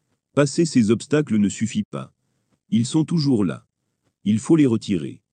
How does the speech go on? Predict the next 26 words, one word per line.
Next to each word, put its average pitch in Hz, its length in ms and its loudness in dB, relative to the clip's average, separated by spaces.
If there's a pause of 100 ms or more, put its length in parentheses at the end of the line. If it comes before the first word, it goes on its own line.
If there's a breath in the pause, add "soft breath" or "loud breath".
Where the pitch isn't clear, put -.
(440)
Ce - 140 -4
n'est 143 160 4
qu'une 135 200 -2
fois 143 200 2
les 101 200 4
obstacles 107 420 -2
retirés 98 640 0 (160)
que 113 80 0
vous 101 180 0
comprenez 123 520 2
que 107 140 0
ce - 140 -6
n'est 92 140 0
pas 113 260 0
un 104 60 2
chemin, 95 560 -2 (160)
mais 95 180 2
une 98 180 2
place, 92 520 -6 (160)
la 101 160 0
place 113 280 0
du 104 120 -2
bonheur 104 340 2
dans 92 140 -2
votre 87 280 -4
vie. 67 220 -10